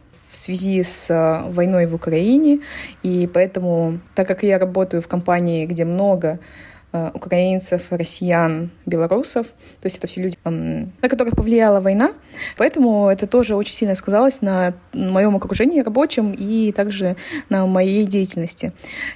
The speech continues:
И также я поменяла место работы. У меня было много изменений в семье, в моих личных отношениях, а, в моих хобби. То есть, наверное, все сферы моей жизни претерпели в разных степенях разные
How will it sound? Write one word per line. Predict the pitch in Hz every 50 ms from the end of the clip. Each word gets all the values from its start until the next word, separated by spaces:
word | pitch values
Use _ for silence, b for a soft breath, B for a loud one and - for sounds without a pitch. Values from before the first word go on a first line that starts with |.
| B -
И | - 233 233 233 233 233 226 214 208 196 185 - - - - - _ -
также | - 247 233 226 226
я | 202
поменяла | 196 208 214 220 214 208 196 190
место | 185 202 196 190 196 -
работы. | 180 180 175 185 214 277 - 339 302 294 B B B B B -
У | -
меня | 220 220
было | 202 214 208
много | 214 226 247 240 208 202
изменений | 196 185 196 190 185 180 175
в | 175
семье, | - - 180 175 175 208 240 269 285 285 285 - _ _ -
в | 202 185
моих | 185 185 185 -
личных | 247 269 - - 254 -
отношениях, | 226 - 202 - - 214 202 196 190 185 185 - B B B B B B B B -
а, | 175 175 170 170 165 170
в | 175 180 185 180 180 185
моих | 190 196 208 196 180 -
хобби. | - - - - - 190 190 208 233 294 330 - - - _ _ _ _ _ - -
То | - 233
есть, | 226 226 - -
наверное, | - 220 226 226 220 226 208 214 -
все | - - - 254 214
сферы | 208 - - 196 190 196
моей | 190 185 180
жизни | 185 220 277 302 285 226 196 185 190 B B B B B B B B -
претерпели | - 180 - 196 214 247 247 240 - 226 220 208 185 -
в | - 196 208
разных | 208 233 240 202 208 196
степенях | - - 196 - 208 196 196 196
разные | - 196 208 208 202 190 185 175 170 175